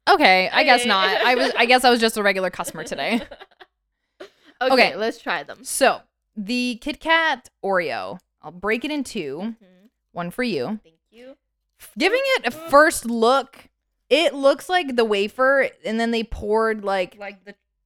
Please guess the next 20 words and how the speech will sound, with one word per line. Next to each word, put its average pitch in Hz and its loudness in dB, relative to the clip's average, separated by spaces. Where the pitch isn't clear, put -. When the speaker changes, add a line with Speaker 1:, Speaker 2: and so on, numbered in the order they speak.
Speaker 1:
they 254 2
poured, 233 6
like, 226 4
some 214 2
white 196 4
icing 233 -2
on 226 -4
top 254 0
wi-, 220 -6
and 214 -10
sprinkled 214 -10
it 214 -8
with 190 -14
sprinkles. 247 -6
Speaker 2:
Hold 175 -20
on. 143 -20
Um, 143 -20
I 175 -14
got, 147 -14
like, 143 -12